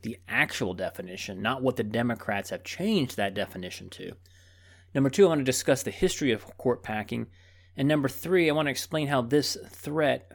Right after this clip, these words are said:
fits into the National Democrats' broader strategy of one-party rule. So, what does court packing, or packing the court, mean? Well, according to the National Democrats and their allies in the mainstream media, court packing is when the Constitution is followed and adhered to.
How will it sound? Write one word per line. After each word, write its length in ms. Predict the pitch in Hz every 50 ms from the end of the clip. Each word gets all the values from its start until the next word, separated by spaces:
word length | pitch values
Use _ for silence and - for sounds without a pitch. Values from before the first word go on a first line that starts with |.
| -
fits 260 | - - 156 - -
into 240 | 160 156 151 131 139
the 80 | 127 120
National 420 | 120 123 123 131 127 - - 127
Democrats' 600 | 110 120 120 120 117 113 - - 113 104 107 - -
broader 600 | 120 - 120 117 120 127 131 135 139 131 123 113
strategy 880 | - - - - 120 120 117 120 113 104 92 - - 92 95 90 - - - -
of 160 | 113 104 107
one-party 600 | 110 120 120 117 113 - 127 117 110 104 98 92
rule. 440 | 95 113 135 135 98 - - - - _ _ _ _ - - - - - -
So, 340 | - - 185 170 156 143 127 - - _ _ -
what 260 | - 185 208 135 131
does 240 | 143 151 147 131 -
court 240 | - 156 156 147 -
packing, 540 | - 117 113 110 - 123 113 113 110 107 107 -
or 160 | - 107 98
packing 460 | - - - - 147 135 - 143 131 113
the 60 | 98
court, 420 | - - - 143 123 110 - -
mean? 480 | 104 107 113 120 120 110 92 73 - - _ _ _ - - - - _ _ _ _ _ _ _ -
Well, 160 | 160 156 151
according 320 | - - - 254 269 254 185
to 100 | 175 147
the 60 | 131
National 560 | 131 135 143 160 170 170 165 - - 135 107
Democrats 800 | 101 - 180 214 226 185 123 - - - 104 101 104 107 - 117
and 80 | 110
their 100 | 113 113
allies 520 | 123 127 131 139 139 135 127 123 117 113 117
in 60 | 117
the 60 | 113
mainstream 540 | 113 113 113 110 104 - - 117 107 104 110
media, 340 | 135 170 190 175 123 107 107
court 300 | - - - 247 247 -
packing 380 | - 139 127 127 - 135 131
is 120 | 123 117 123
when 200 | 131 131 127 117
the 100 | 113 110
Constitution 880 | - - 180 185 180 - - 135 - - - 190 202 202 - 135 110
is 140 | 101 95 -
followed 640 | - - - - 151 160 175 180 160 127 113 110 110
and 100 | 110 110
adhered 480 | 107 101 101 - 196 226 254 254 254
to. 240 | - - - - -